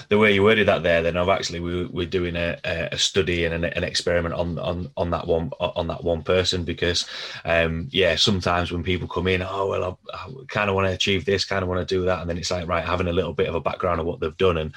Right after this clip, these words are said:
having that, having that baseline, exactly with the, with the research saying, right, on average,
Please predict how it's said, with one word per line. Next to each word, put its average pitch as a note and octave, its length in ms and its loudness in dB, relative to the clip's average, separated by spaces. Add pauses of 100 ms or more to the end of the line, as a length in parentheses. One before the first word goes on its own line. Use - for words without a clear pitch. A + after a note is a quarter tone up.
(460)
having G2+ 300 2
that, F#2+ 260 0
having F#2+ 240 0
that F2+ 240 -4
baseline, E2+ 640 2 (1080)
exactly G2 360 0
with F#2 200 0
the, F2 320 2
with F2 120 -6
the F2+ 100 -4
research E2+ 500 -2
saying, D#2+ 240 0
right, E2 200 -2
on F2 160 2
average, E2+ 480 -4